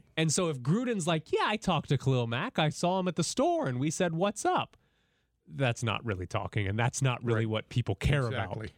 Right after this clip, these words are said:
Speaker 1: when it comes to, so I, I don't know if I believe John <laughs> Gruden when he says he talked to Khalil Mack when he got the job.
Speaker 2: And then the second part, what's there really to talk about at this point?
Speaker 1: Yeah, that's,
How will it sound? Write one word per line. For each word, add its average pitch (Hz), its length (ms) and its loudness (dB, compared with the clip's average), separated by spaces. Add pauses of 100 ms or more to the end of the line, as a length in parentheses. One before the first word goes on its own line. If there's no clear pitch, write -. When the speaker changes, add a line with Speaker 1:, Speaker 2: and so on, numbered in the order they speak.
Speaker 1:
when 117 120 4
it 113 120 -2
comes 113 320 0
to, 101 260 2
so 123 260 2 (1080)
I, 165 240 2 (920)
I 147 100 6
don't 190 200 0
know 180 180 2
if 131 100 -2
I 156 120 2
believe 147 440 -2
John 156 280 0
<laughs> - 0 -
Gruden 139 340 0
when 131 100 0
he 123 60 -2
says 127 240 0
he 127 80 0
talked - 340 -2
to 151 80 2
Khalil 135 260 2
Mack 123 300 0
when 120 80 0
he 107 80 -2
got 107 220 -2
the 101 80 -10
job. 127 500 -2 (480)
Speaker 2:
And 151 120 2
then 143 160 2
the 135 80 -2
second 143 500 -2 (120)
part, 117 300 -2 (380)
what's 131 220 -2 (120)
there 139 160 0
really 143 240 0
to 143 100 -2
talk 190 240 -2
about 131 300 -2
at 113 80 -6
this - 180 -8
point? - 220 -2
Speaker 1:
Yeah, 95 140 0
that's, 113 440 0